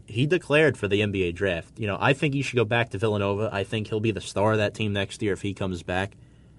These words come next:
But he did not hire an agent. So he has the opportunity to return to Villanova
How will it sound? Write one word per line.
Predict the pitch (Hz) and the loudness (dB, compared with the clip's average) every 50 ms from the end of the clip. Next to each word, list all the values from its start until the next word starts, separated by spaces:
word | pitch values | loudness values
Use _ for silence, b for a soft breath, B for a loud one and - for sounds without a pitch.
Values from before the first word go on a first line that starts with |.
| b b | b b
But | - 104 104 | -2 2 2
he | 104 107 104 | 4 2 2
did | 98 110 117 107 | 2 0 0 0
not | 107 107 107 120 151 - | 2 2 4 4 4 2
hire | - - - 123 127 131 131 123 120 | 0 -4 0 2 4 4 6 4 2
an | - 101 98 - - - | 2 0 -4 -6 -6 0
agent. | 117 127 127 113 87 85 - - - - - - b b b b b b b b b b | 2 2 2 2 0 -6 -10 -10 -18 -20 -20 -20 b b b b b b b b b b
So | - - - 117 110 | -4 0 0 0 2
he | 98 117 117 104 | 0 0 -4 -2
has | 98 120 127 135 143 151 143 - | 0 2 4 4 4 4 2 0
the | 135 127 - | -2 -2 0
opportunity | 110 120 127 127 127 117 - - 139 139 135 123 120 107 104 104 104 - - - - - - - - - b b b b b b b b b b b b b b b b - | 0 0 0 0 -2 -4 -2 -2 0 0 2 2 2 0 0 -2 -6 -12 -20 -20 -20 -20 -20 -20 -20 -20 b b b b b b b b b b b b b b b b -18
to | - - 135 135 131 127 127 127 127 - | -6 -2 2 2 4 4 2 0 -2 -4
return | 117 110 104 98 - - - - 147 151 143 113 92 82 82 87 - - - - | -4 -4 -4 -4 -6 -12 -2 0 2 4 4 4 2 0 -4 -10 -14 -20 -20 -8
to | - 107 | -6 -4
Villanova | 101 107 107 101 101 95 92 92 90 87 90 92 - | 0 2 2 2 2 2 2 0 0 0 -2 -4 -4